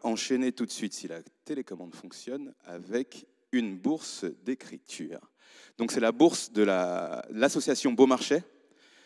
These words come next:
Donc, c'est une association de la S A C D qui a des bourses d'écriture dans toutes les disciplines de la S A C D.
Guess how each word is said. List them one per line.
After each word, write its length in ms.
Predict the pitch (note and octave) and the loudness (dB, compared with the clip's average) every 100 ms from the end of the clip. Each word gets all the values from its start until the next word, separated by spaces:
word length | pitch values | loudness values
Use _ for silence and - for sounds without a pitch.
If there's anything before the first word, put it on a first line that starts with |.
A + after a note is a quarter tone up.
| _ | _
Donc, 140 | G2+ G2 | -12 -8
c'est 140 | A2 | -6
une 100 | G2 | -4
association 460 | G#2 A2+ G#2+ - B2 | -2 0 0 0 2
de 80 | G#2+ | 4
la 100 | G2 | 4
S 160 | - | 0
A 40 | G#2 | -4
C 140 | G#2 | -2
D 280 | G#2+ E3+ E3 - - | 0 0 -4 -20 -18
qui 240 | - F#2 | -6 0
a 80 | F2+ | 0
des 160 | F#2+ | 0
bourses 240 | F2 A#2+ G#2+ | 2 2 2
d'écriture 600 | A2 - A2 - C3+ A2+ | 0 0 -2 2 2 2
dans 200 | G2+ F#2+ | -2 -4
toutes 400 | - G3+ - - | 0 0 0 -2
les 100 | C3+ | -2
disciplines 540 | B2 A#2+ B2+ - B2+ | -2 -4 -6 -4 -2
de 80 | A2+ | 2
la 120 | G#2+ | 2
S 160 | G2+ - | 2 -2
A 40 | |
C 160 | - F#2+ | -6 -4
D. 220 | A2 C#3+ | -2 -4